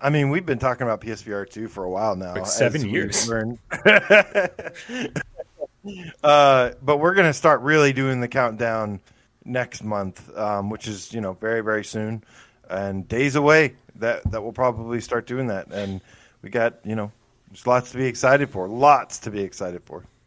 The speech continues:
Speaker 2: Nice. We also got Bel Ramio, the Game Cat, with the five euros in the chat. Says, "I should sleep, but I can't because tomorrow is Minecraft patch day." Hype, motherfuckers. Hype.
Speaker 1: <laughs>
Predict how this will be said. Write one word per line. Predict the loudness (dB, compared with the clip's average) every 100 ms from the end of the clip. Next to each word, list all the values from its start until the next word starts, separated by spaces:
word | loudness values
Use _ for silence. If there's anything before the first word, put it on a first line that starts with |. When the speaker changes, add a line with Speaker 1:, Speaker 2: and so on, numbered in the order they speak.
| _
Speaker 2:
Nice. | -16 -14 -14 -12
We |
also | -8 -8
got | -4
Bel | -2 -2
Ramio, | 0 -4 -4 -6
the | -8
Game | -12 -10 -10
Cat, | -8 -6 -6 _ _ -12
with | -10 -10 -10 -10
the | 0
five | 0 2
euros | -2 -4 -6
in | -10
the | -8
chat. | -6 -6
Says, | -6 -6 -6
"I |
should | -6 -6
sleep, | -8 -10 -10
but | -10
I | -8
can't | -4 -4 -4 -8 _ _
because | -8 -8
tomorrow | -6 -4 -2 -2
is | -4 -6
Minecraft | -6 -6 -4 -6 -6 -14 -2
patch | -2 -2 -4
day." | -4 -4 -8 _ _ _ _
Hype, | -6 -6 -6 -20 _ -20
motherfuckers. | -20 -20 -14 -14 -14 _
Hype. | -14 -14 -14 -20 _ -6 -6 -4 -6 -4 -8 -8
Speaker 1:
<laughs> | -14